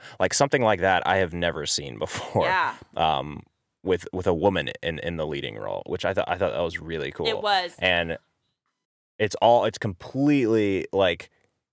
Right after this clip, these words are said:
Speaker 1: she's, her back is so bruised. It's ridiculous.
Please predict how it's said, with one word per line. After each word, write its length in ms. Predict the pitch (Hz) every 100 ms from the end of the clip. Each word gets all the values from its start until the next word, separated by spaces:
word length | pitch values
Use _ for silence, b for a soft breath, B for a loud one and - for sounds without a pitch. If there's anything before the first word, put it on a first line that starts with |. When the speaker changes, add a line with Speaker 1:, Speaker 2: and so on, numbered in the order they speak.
| _ _
Speaker 1:
she's, 480 | - - 117 107 -
her 140 | - 120
back 300 | 110 98 104
is 320 | 90 87 - _ _
so 640 | - - - - - 107 87
bruised. 500 | - 64 - - -
It's 180 | 90 -
ridiculous. 600 | 85 85 - 71 55